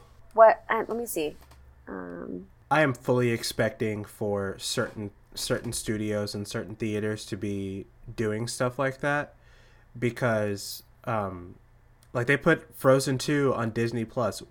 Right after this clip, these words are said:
Speaker 2: way early.
Speaker 1: A M C Theaters Video on Demand.
Speaker 2: Oh.
Speaker 1: Uh, watch more movies with A M C Theaters on Demand. A world of movies ready at your fingertips. Okay, so I'm not sure if it's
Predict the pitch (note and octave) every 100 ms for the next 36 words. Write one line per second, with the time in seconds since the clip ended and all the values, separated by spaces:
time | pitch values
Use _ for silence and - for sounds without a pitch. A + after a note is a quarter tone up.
0 | - G#2 A#2 A#2 G2+ F#2+ E2+ - - -
1 | - _ - G#3+ G#3 A#3 A#3+ - G#3+ F#3+
2 | F#3+ F#3 F3+ F#3 F3+ E3+ E3+ D#3+ D#3 D3+
3 | D#3 D#3 - - - - C4+ E2 - -
4 | - G3 F3 E3+ - - F#3+ F#3+ G#3+ G3+
5 | F#3 F#3+ F#3 E3+ - F3+ F3 F3+ F3 E3+
6 | E3 E3 E3 E3 D#3+ D#3+ D#3+ D#3+ - -
7 | - - - - - - - - G3 F#3
8 | F3+ F3+ F3 F3 F3+ F3 E3+ E3+ F3 D#3+
9 | D#3+ E3 - - - F#3+ F3+ - F3+ -
10 | F3 E3+ D#3+ D3+ -